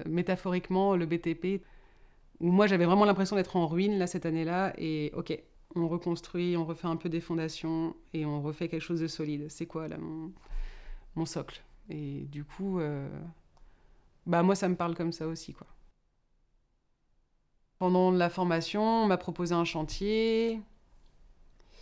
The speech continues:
et ça te donnait quand même vachement envie d'être, euh, solo, euh, sur un chantier. Mais moi, j'arrive pas trop à faire les choses solo. J'aime bien être en équipe. Du coup, euh,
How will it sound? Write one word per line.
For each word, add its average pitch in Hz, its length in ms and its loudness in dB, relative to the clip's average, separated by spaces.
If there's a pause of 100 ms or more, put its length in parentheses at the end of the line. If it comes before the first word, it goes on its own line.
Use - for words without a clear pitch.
(460)
et 170 80 0
ça 175 160 -2
te 151 60 -2
donnait 165 260 0
quand 170 120 -2
même 170 160 4
vachement 170 340 2
envie 233 400 2 (100)
d'être, 175 300 -2
euh, 165 300 0
solo, 185 500 0
euh, 160 540 -2
sur 170 220 -4
un 165 120 0
chantier. 208 640 -2 (460)
Mais 175 160 4
moi, 202 200 6
j'arrive 185 360 2
pas 226 160 4
trop 240 220 0
à 220 40 2
faire 214 140 0
les 185 100 0
choses 180 200 -6
solo. 196 440 -4 (560)
J'aime 175 200 0
bien 208 80 2
être 220 180 -2
en 196 60 2
équipe. 226 360 -2 (680)
Du 175 120 -2
coup, 220 300 0
euh, 165 800 2